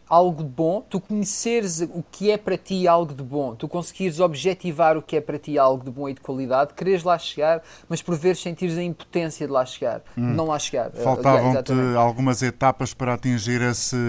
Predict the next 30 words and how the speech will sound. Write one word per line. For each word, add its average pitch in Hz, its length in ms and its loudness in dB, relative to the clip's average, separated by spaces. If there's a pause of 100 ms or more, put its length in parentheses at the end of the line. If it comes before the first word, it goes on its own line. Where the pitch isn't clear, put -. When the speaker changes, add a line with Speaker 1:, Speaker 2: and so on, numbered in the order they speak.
(200)
Speaker 2:
paradigma, 110 600 2
é 110 80 0
isso? 120 160 0
Speaker 1:
Faltava-me, 214 600 -2
faltavam-me 226 460 0
algumas 190 220 -4
coisas. 160 280 -2
Faltava-me, 190 800 -4
faltava-me 185 420 -2
maturidade 156 600 2
para 147 120 -6
conseguir 151 340 -6
atingir 143 380 -6
o 143 60 -6
som 139 180 -8
que 127 80 -10
eu 139 80 -6
queria. 127 340 -4
Speaker 2:
E 147 120 6
o 165 80 8
Larry 190 240 6 (100)
Speaker 1:
Coisa 165 60 -2
que 156 100 -2
o - 40 6
Larry 147 180 10
Speaker 2:
Klein 156 100 2
Speaker 1:
Klein 156 180 4
Speaker 2:
conseguiu 147 360 2
isso - 180 0
tudo? 131 340 -2